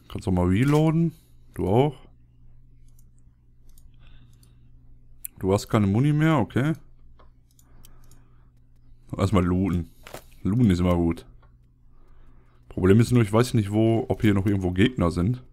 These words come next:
Gegners. Weiß man ja nie. Ja, war klar.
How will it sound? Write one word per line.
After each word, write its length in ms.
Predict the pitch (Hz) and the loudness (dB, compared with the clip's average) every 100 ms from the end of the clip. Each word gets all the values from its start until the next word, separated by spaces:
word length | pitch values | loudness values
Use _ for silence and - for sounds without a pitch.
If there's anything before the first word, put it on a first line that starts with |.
| - | 0
Gegners. 640 | - 127 101 117 - - - - - - _ _ _ - - - - - | 2 4 4 4 0 -14 -20 -20 -20 -20 _ _ _ -20 -20 -20 -16 -4
Weiß 180 | 95 - | -2 2
man 100 | 92 | 2
ja 120 | 92 | 2
nie. 320 | 104 92 123 - - - - - | 2 0 -4 -14 -20 -20 -14 -4
Ja, 180 | 90 82 | -2 -2
war 140 | 82 | -4
klar. 300 | - 85 - | -4 -6 -6